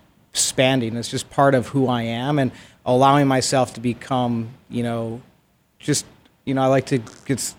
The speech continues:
the healthier, wealthier, smarter, more intelligent every day and continue to expand. We live in an expanding universe. So I, I love to keep feeding myself, you know, and I think that I've, you know, Robin Sharma's been a really good friend of mine. You know, I've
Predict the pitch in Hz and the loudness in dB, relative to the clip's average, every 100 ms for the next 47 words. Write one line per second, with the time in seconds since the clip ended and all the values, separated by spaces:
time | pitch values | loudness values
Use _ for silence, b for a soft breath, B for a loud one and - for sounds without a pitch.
0 | - 117 156 143 156 151 131 131 131 139 | -6 0 4 4 4 4 4 4 2 2
1 | 131 117 - 127 127 127 123 123 120 135 | 0 -2 -2 0 2 0 0 0 -2 -2
2 | 127 117 120 117 123 123 120 - 135 - | -2 0 -2 -2 0 0 0 0 0 2
3 | 180 185 156 - - 131 117 120 135 139 | 4 6 4 2 0 0 0 2 4 4
4 | 120 - 131 127 117 120 131 165 196 190 | 2 0 0 2 2 0 2 4 4 2
5 | B B B B B - 151 151 151 147 | B B B B B 4 6 8 6 6
6 | 143 147 143 139 - 131 - 143 131 127 | 6 6 6 2 -2 -6 -2 0 2 2
7 | 117 107 - 107 - - _ b b b | 2 -2 -4 -6 -6 -16 _ b b b
8 | - 127 127 135 135 131 - 139 - 175 | 2 4 6 4 4 2 2 0 2 4
9 | 160 - 147 135 131 113 - 127 123 123 | 4 4 6 6 6 2 -4 -2 0 0
10 | 123 135 139 143 135 - 123 139 131 - | 2 4 6 4 2 2 2 4 2 2
11 | 131 123 123 120 117 - 160 156 151 151 | 4 4 4 2 0 4 4 6 6 6
12 | 147 139 127 123 123 120 123 | 4 4 2 0 0 2 0